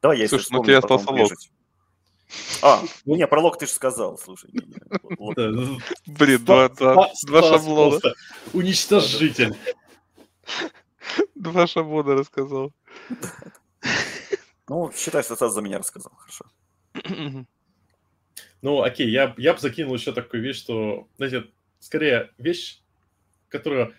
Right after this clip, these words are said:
Speaker 3: может быть очень неожиданной, но децималы ла-, надо, э, реассайнить, э, ин-,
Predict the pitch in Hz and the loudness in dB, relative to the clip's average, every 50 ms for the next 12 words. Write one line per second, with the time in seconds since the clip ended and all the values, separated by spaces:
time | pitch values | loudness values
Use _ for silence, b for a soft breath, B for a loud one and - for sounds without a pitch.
0 | b b b b _ _ _ 143 156 143 127 127 113 110 131 123 - - _ _ | b b b b _ _ _ -8 -8 -6 -8 -10 -12 -12 -12 -12 -12 -18 _ _
1 | _ _ _ - 165 - - 131 127 127 123 107 117 120 110 107 104 104 104 107 | _ _ _ -10 -10 -10 -10 -8 -4 -4 -4 -2 -4 -4 -6 -6 -12 -12 -10 -6
2 | 113 120 117 113 113 - _ 123 117 202 226 233 - - 131 117 113 104 104 110 | -4 -4 -4 -4 -6 -8 _ -8 0 0 0 0 0 -6 -8 -6 -6 -6 -6 -8
3 | - - - 135 147 170 165 143 151 165 160 127 131 127 120 117 113 113 110 107 | -10 -10 -8 -4 -2 -2 -2 -2 -4 -4 -4 -2 -2 -2 0 0 0 -2 -4 -4
4 | 104 104 104 - 107 107 107 107 - - - - - - - - - - - - | -6 -8 -8 -8 -8 -8 -8 -10 -10 -12 -14 -14 -14 -14 -14 -16 -16 -18 -18 -18
5 | - - - 123 117 123 123 120 - - 151 135 113 104 104 - _ 110 107 104 | -18 -14 -10 -6 -4 -4 -4 -4 -4 -6 -6 -6 -6 -10 -12 -12 _ -14 -12 -12
6 | 107 - 110 107 | -12 -14 -18 -18